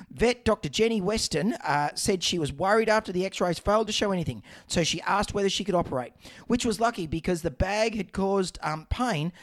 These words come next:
but hadn't completely burst. So we were able to get the heroin out. <laughs>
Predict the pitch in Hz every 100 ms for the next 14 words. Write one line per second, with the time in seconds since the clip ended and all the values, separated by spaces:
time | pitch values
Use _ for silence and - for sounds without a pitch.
0 | - 185 - 156 202 220 202 - 180 165
1 | 151 226 190 - - - - - 220 190
2 | 208 233 269 277 254 196 214 196 - 196
3 | 196 175 170 147 147 - -